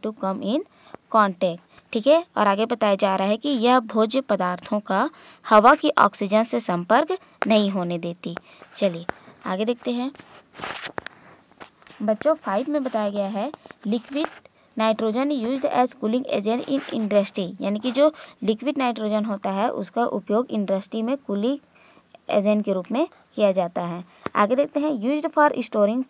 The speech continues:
blood and organ for transplantation। ठीक है, और इसका उपयोग, अ, जो blood होता है उसको store करने के लिए और organ यानी कि जो अंग होते हैं, है ना, जिनका transplantation किया जाता है उनको भी store करने के लिए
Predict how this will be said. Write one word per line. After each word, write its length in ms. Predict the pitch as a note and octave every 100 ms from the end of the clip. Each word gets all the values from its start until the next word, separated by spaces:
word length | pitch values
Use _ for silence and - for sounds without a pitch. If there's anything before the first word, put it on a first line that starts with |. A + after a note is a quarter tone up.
| -
blood 300 | F#3+ G#3+ B3+
and 240 | - A3 D4 - - -
organ 340 | G#3 G3+ A#3+
for 300 | B3 G#3+ C4+ D#4+ _ _ _ -
transplantation। 1000 | G#3 G3+ - F#3+ F3+ E3+ F3+ F3 F3+ E3+ _ _ _ -
ठीक 140 | A3+
है, 140 | C#4 E4+ - - -
और 140 | A#3
इसका 320 | A3+ - C#4+
उपयोग, 560 | - A3+ G#3+ G3+ A#3 D4+ - - -
अ, 80 | G#3+
जो 160 | G3+
blood 300 | G#3+ G#3+ B3
होता 220 | B3+ A#3 A#3+
है 60 |
उसको 300 | B3+ - C4+
store 320 | A3 F#3+ G#3+
करने 280 | A3 B3 B3+
के 160 | B3+ B3+
लिए 260 | B3+ D4 - - - -
और 180 | C4+ -
organ 420 | A3 G#3+ A3 G3
यानी 220 | G3+ A3
कि 120 | A3+ B3+
जो 140 | D4
अंग 320 | - A#3+ B3+
होते 220 | A3+ G3
हैं, 140 | F#3+ F#3
है 120 | C#4
ना, 120 | B3
जिनका 480 | F#3+ G3+ G3 A#3+ C#4 - - -
transplantation 800 | G#3+ A3 A3 G#3 G3+ G#3 A3+ B3+
किया 160 | A#3+
जाता 240 | G#3 G3 G3+
है 120 | A3+
उनको 360 | - G#3 G#3 A3
भी 160 | A#3
store 280 | - G3+ G3
करने 240 | G3+ G3 F#3
के 140 | F#3+
लिए 300 | F3+ F#3+ C#4